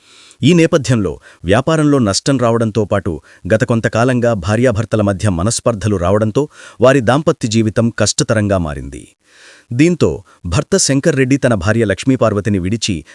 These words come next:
గత ఐదు నెలల క్రితం పిఠాపురం వెళ్లిపోయాడు. ఈ నేపథ్యంలో లక్ష్మీపార్వతి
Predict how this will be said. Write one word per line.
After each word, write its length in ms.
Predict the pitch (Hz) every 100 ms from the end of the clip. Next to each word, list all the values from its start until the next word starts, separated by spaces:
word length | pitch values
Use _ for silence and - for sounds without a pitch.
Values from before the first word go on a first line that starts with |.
| - 110
గత 120 | 117
ఐదు 240 | 110 113
నెలల 240 | 110 120 160
క్రితం 280 | 120 113 139
పిఠాపురం 520 | 110 117 123 110 98
వెళ్లిపోయాడు. 600 | 90 87 76 65 60 50 _ _ _ _ _ -
ఈ 120 | 123
నేపథ్యంలో 580 | 123 131 147 113 117 117
లక్ష్మీపార్వతి 840 | 98 - 139 127 113 120 110 76